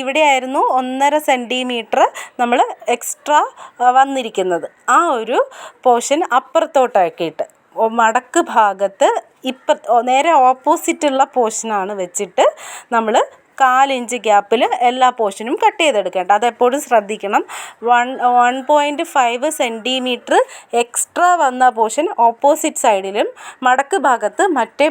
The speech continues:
പോർഷനുമാണ് വെക്കേണ്ടത്. വെച്ചതിന് ശേഷം കാലിഞ്ച് ഗ്യാപ്പ്, എല്ലാ ഭാഗത്തും കാലിഞ്ച് ഗ്യാപ്പ് ഇടുക. ഈ സൈഡിലും ഫോൾഡഡ് പോർഷനിൽ വേണ്ട കേട്ടോ. ബാക്കിയുള്ള എല്ലാ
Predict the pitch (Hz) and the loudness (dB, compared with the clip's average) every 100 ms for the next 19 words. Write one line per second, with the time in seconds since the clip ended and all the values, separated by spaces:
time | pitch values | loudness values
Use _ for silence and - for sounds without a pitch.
0 | 302 214 - 226 220 185 196 175 - 190 | 0 -2 -2 -4 -2 0 -2 -6 -2 -2
1 | 180 165 190 480 - - - 277 277 330 | 0 0 2 0 -4 -10 -2 -2 0 0
2 | 302 277 262 226 190 339 587 _ 269 254 | 0 0 -2 -4 0 0 -2 _ 0 4
3 | 294 349 277 277 220 233 208 - 202 226 | 2 0 -4 -6 0 2 2 0 -2 0
4 | 269 349 349 240 208 302 302 339 330 220 | -2 0 2 4 2 -2 -2 0 2 0
5 | 214 196 196 180 190 202 415 294 269 359 | -2 -8 -6 -4 0 0 0 -4 -6 0
6 | 339 240 202 202 214 254 254 269 349 370 | 0 0 -2 -6 -6 -2 0 2 0 0
7 | 285 262 262 233 269 403 233 190 175 170 | 0 0 -2 -4 -2 0 0 0 -2 2
8 | 160 - - - - 269 294 339 294 240 | -2 -2 -16 -14 0 0 2 0 2 0
9 | 233 247 | 2 0